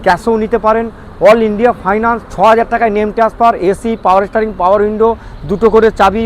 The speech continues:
বেশিরভাগ অরিজিনাল প্রিন্ট, এইগুলো মেনটেন করি। তো চলুন গাড়ি দেখা যাক। ভরপুর আজ মাঠ আছে, আপনারা সাপোর্ট করুন, শেয়ার করুন বেশি বেশি। হাতের গাড়ি চলছে, এই একদম দেখুন কুলগাছিয়া স্টেশনে নামবেন, কুলগাছিয়া স্টেশনে নেমেই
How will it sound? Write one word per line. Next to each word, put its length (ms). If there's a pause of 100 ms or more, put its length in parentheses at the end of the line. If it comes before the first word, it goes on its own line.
বেশিরভাগ 360 (120)
অরিজিনাল 420
প্রিন্ট, 240
এইগুলো 200 (100)
মেনটেন 260 (120)
করি। 140 (380)
তো 60 (100)
চলুন 260
গাড়ি 240
দেখা 180
যাক। 100 (160)
ভরপুর 460
আজ 160
মাঠ 200
আছে, 140 (420)
আপনারা 280 (120)
সাপোর্ট 320
করুন, 180 (140)
শেয়ার 280
করুন 240
বেশি 220
বেশি। 180 (320)
হাতের 300
গাড়ি 220
চলছে, 240 (500)
এই 80 (140)
একদম 320
দেখুন 260
কুলগাছিয়া 420
স্টেশনে 340
নামবেন, 340
কুলগাছিয়া 380
স্টেশনে 360
নেমেই 260